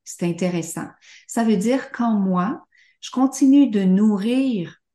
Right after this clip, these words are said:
cette forme pensée-là ou je mérite pas. Puis tu sais, dans le, c'est ça, c'est ce que j'explique dans le livre Être ou ne pas être, voilà la mission. Il y a des grands modèles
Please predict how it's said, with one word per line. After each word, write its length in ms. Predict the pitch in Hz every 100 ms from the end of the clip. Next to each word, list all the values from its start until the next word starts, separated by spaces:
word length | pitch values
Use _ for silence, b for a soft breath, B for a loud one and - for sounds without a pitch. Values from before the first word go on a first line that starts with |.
| _ _ _ _ _ _ _ -
cette 260 | 220 190
forme 420 | - 208 196 180
pensée-là 840 | - 214 220 - 185 165 170 220 285 _ _ _ _ _
ou 200 | 220 254 -
je 160 | -
mérite 380 | 190 175 156 -
pas. 200 | - - _ _ _ _ b b b -
Puis 160 | 180
tu 80 | -
sais, 400 | - 285 311 311
dans 220 | - 185 175
le, 440 | 165 160 147 147 _ _ -
c'est 140 | 180
ça, 160 | 180 -
c'est 180 | -
ce 100 | 220
que 120 | 233 214
j'explique 560 | 190 - - 302 302
dans 180 | 202 180
le 100 | 170
livre 420 | 170 214 220 208 -
Être 300 | 180 185 175
ou 40 |
ne 100 | 165
pas 260 | 151 156 175
être, 220 | 208 196
voilà 280 | 165 156 151
la 100 | 147
mission. 460 | 147 - 214 269 B B B -
Il 60 |
y 20 | 269
a 80 |
des 240 | 254 226 196
grands 380 | 202 220 262 233
modèles 1000 | 214 214 175 190 190 254 302 196 151